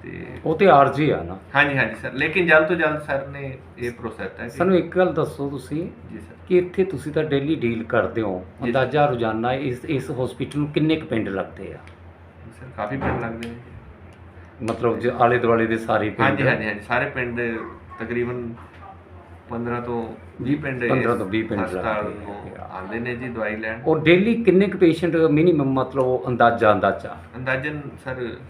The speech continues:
Speaker 1: ਸੱਠ ਤੋਂ ਸੱਤਰ ਮਰੀਜ਼ ਰੋਜ਼ਾਨਾ ਆਉਂਦੇ ਨੇ।
Speaker 2: ਰੋਜ਼ਾਨਾ ਆਉਂਦੇ।
Speaker 1: ਹਾਂਜੀ, ਥੋੜ੍ਹੀ ਤੰਗੀ ਦਾ ਸਾਹਮਣਾ ਕਰਨਾ ਪੈ ਰਿਹਾ ਹੈ, ਲੇਕਿਨ ਇਹ ਜਲਦ ਮਸਲਾ ਹੱਲ ਹੋ ਜਾਏਗਾ ਜੀ। ਥੋੜ੍ਹਾ, ਕਿਉਂਕਿ ਤੁਹਾਨੂੰ ਪਤਾ ਹੀ ਹੈ।
Speaker 2: ਮਤਲਬ ਖਰਚਾ ਵੱਡਾ ਹੋਣ ਕਰਕੇ ਥੋੜ੍ਹਾ
Speaker 1: ਹਾਂਜੀ
Speaker 2: ਜਿਹਾ।
Speaker 1: ਸਰ, ਥੋੜ੍ਹਾ ਕੁਛ।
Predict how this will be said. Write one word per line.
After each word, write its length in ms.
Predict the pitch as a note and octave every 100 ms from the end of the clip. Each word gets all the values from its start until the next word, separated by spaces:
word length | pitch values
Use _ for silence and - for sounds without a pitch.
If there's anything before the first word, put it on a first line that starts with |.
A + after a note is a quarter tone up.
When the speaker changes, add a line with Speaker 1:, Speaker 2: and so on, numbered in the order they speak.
| -
Speaker 1:
ਸੱਠ 220 | A2+ A2 -
ਤੋਂ 100 | B2
ਸੱਤਰ 320 | A2+ - A2+
ਮਰੀਜ਼ 300 | A2+ A2 G2+ - - -
ਰੋਜ਼ਾਨਾ 360 | F#2+ G2 G2 G2+
ਆਉਂਦੇ 320 | F2 F2+ G#2
ਨੇ। 60 | G#2 E2 -
Speaker 2:
ਰੋਜ਼ਾਨਾ 340 | G2 G#2+ F2 E2+
ਆਉਂਦੇ। 320 | D#2+ D#2+ F#2
Speaker 1:
ਹਾਂਜੀ, 380 | F#2+ F#2 F#2 F#2+ -
ਥੋੜ੍ਹੀ 200 | A2 A#2
ਤੰਗੀ 300 | A2+ G2+ G#2
ਦਾ 220 | G#2 G2+ F#2 - -
ਸਾਹਮਣਾ 260 | G2+ G#2+ A#2
ਕਰਨਾ 300 | A2 G2+ F#2+
ਪੈ 260 | F#2 F2+
ਰਿਹਾ 220 | F2+ G#2+ A2+
ਹੈ, 100 | A#2
ਲੇਕਿਨ 360 | A#2 A#2+ C3+
ਇਹ 100 | C#3
ਜਲਦ 260 | B2 A#2 A#2+
ਮਸਲਾ 540 | A#2 A2+ A2 G#2 G#2 - - - - - - - - F#2
ਹੱਲ 140 | F#2 G2
ਹੋ 160 | F#2
ਜਾਏਗਾ 300 | F#2 A2 A2+
ਜੀ। 200 | G#2+ A#2 B2 - - - - - - - - - - - E2+ F2 F2
ਥੋੜ੍ਹਾ, 280 | A2+ A#2 A2
ਕਿਉਂਕਿ 300 | G#2 G#2 G2
ਤੁਹਾਨੂੰ 260 | F2 G2 G2
ਪਤਾ 220 | F#2+ G2+
ਹੀ 80 | G2
ਹੈ। 40 | A#2+
Speaker 2:
ਮਤਲਬ 360 | B2+ C#3 C#3
ਖਰਚਾ 360 | E3+ D#3 E3 D3
ਵੱਡਾ 320 | B2+ A#2 A2+
ਹੋਣ 240 | A2 G#2+
ਕਰਕੇ 340 | G2 G#2 - G2+
ਥੋੜ੍ਹਾ 200 | B2 B2+
Speaker 1:
ਹਾਂਜੀ 140 | F#2+
Speaker 2:
ਜਿਹਾ। 240 | E2+ F2 F2+
Speaker 1:
ਸਰ, 380 | F2+ - -
ਥੋੜ੍ਹਾ 160 | - A#2
ਕੁਛ। 240 | A2+ E2+